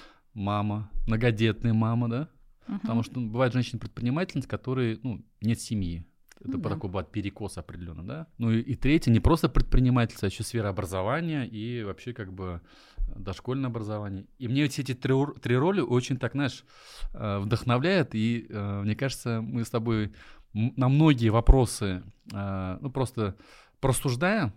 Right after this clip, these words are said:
Speaker 2: Мгм.
Speaker 1: Просто хочу порассуждать. Вот просто
Speaker 2: Да, с
Speaker 1: интересно
Speaker 2: удовольствием.
Speaker 1: личное мнение.
Speaker 2: Конечно.
Speaker 1: Не хочу делить там. Это ответ как предпринимательницы или ответ как, э, мамы. Это ответ Альбины.
Speaker 2: Абсолютно.
Speaker 1: Да. Просто
Speaker 2: Абсолютно.
Speaker 1: интересно твое мнение,
Speaker 2: Мгм.
Speaker 1: потому что ты как бы мир видишь чуть шире, чем видит обычный человек. Вот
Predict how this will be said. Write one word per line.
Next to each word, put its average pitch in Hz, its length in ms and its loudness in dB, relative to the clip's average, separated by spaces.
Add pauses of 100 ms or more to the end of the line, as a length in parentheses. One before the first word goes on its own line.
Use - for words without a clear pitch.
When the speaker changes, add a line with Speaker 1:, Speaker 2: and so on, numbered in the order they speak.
Speaker 2:
Мгм. 196 120 -4
Speaker 1:
Просто 240 180 0
хочу - 160 0
порассуждать. 120 600 4
Вот 98 120 -6
просто 151 240 2
Speaker 2:
Да, 113 40 0
с - 40 -4
Speaker 1:
интересно 131 240 2
Speaker 2:
удовольствием. 127 400 2
Speaker 1:
личное 110 180 0
мнение. 92 160 -6
Speaker 2:
Конечно. 175 500 -10
Speaker 1:
Не 131 60 0
хочу 160 240 -4
делить 143 300 -2
там. 107 180 -12 (300)
Это 123 200 -4
ответ 151 440 -4 (100)
как - 180 -8
предпринимательницы 151 920 -2
или 127 100 0
ответ 131 400 -2
как, - 300 -10
э, 104 180 -8
мамы. 135 500 -4 (300)
Это 190 200 -4
ответ 165 260 -4
Альбины. 101 560 0
Speaker 2:
Абсолютно. 185 580 -4
Speaker 1:
Да. 147 200 -4 (160)
Просто - 260 -6
Speaker 2:
Абсолютно. 165 160 -2
Speaker 1:
интересно 127 340 -2
твое 123 160 0
мнение, 170 200 0
Speaker 2:
Мгм. 190 60 -2
Speaker 1:
потому 120 120 0
что - 100 -16
ты 123 120 -6
как 110 180 -4
бы 110 100 -2
мир 131 200 2
видишь 117 440 -2
чуть - 140 -8
шире, 185 360 0
чем 131 360 -4
видит 135 200 -4
обычный 117 360 -2
человек. 98 340 -6
Вот 117 160 -6